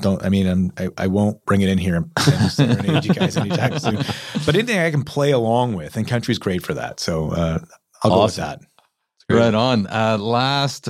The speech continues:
Speaker 2: but not least, Jason, something you have purchased for under fifteen hundred dollars in the last year or two that has a, had a very positive impact on your life.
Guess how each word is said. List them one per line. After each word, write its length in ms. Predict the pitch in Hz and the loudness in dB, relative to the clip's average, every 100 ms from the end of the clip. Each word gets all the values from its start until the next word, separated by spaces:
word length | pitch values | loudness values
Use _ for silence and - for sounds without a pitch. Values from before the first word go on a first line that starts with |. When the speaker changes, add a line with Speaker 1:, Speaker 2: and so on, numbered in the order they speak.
| 110 | -2
Speaker 2:
but 160 | 117 104 | 0 2
not 300 | 113 107 107 | 2 0 0
least, 240 | 117 - | -2 0
Jason, 280 | 117 110 120 | 0 2 0
something 380 | - 135 147 139 | 2 2 2 2
you 120 | 135 | 2
have 120 | 131 | 0
purchased 340 | 135 127 127 | -4 -4 -4
for 100 | - | 0
under 140 | 123 117 | 0 0
fifteen 420 | - 131 131 127 | 0 -2 2 2
hundred 280 | 127 123 113 | 2 0 2
dollars 680 | 120 123 127 127 123 113 - | 2 2 2 0 -4 -6 -4
in 100 | 123 | 0
the 80 | 113 | 2
last 300 | 117 117 113 | 2 0 0
year 160 | 123 | 0
or 60 | 127 | 0
two 240 | - 123 | 0 -2
that 100 | 113 | 0
has 260 | 110 110 104 | -2 -4 0
a, 300 | 104 98 85 - | 0 0 -2 -4
had 260 | 110 101 | -4 0
a 320 | 95 92 87 98 | 2 0 -2 -2
very 200 | - 120 | 2 2
positive 540 | - - 123 101 98 | 2 0 2 2 0
impact 400 | 98 92 - 90 | 0 -2 -4 -4
on 120 | 82 87 | -4 -2
your 100 | 87 | -2
life. 420 | 78 76 - | -2 -4 -10